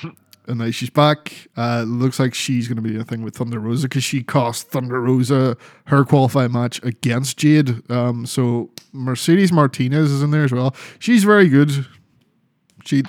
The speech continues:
Speaker 2: she
Speaker 1: She is,
Speaker 2: is.
Speaker 1: she's al-, I forgot to say, she's also at Impa-, uh, uh, she's also at Impact.
Speaker 2: Ah, very cool.
Speaker 1: Yeah, she's running around Impact. She's, uh, feuding with Diana as well.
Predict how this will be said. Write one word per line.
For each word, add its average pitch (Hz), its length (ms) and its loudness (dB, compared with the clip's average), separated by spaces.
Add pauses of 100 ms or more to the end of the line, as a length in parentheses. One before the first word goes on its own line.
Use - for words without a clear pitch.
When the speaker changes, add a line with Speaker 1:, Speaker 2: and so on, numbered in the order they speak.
Speaker 2:
she 139 240 2
Speaker 1:
She 127 40 4
is, 185 180 2
Speaker 2:
is. 131 200 2
Speaker 1:
she's 147 80 -2
al-, 202 160 2
I 160 80 0
forgot 123 260 -4
to 110 60 -12
say, 120 180 -2
she's 131 220 -6
also 113 240 -2
at 104 60 -2
Impa-, 117 360 -4
uh, 113 220 -4
uh, 123 140 -2 (100)
she's - 220 -16
also - 340 -6
at 110 200 -4
Impact. 110 460 -8 (580)
Speaker 2:
Ah, 285 320 -4 (520)
very 95 160 -12
cool. 110 200 -12 (400)
Speaker 1:
Yeah, 123 60 -10
she's 120 220 -12
running 139 160 -6
around 107 140 -2
Impact. 110 340 -6
She's, - 260 -12
uh, 101 320 -4 (380)
feuding 107 400 -10
with 98 260 -12
Diana 107 400 -8
as 107 100 -14
well. 113 240 -14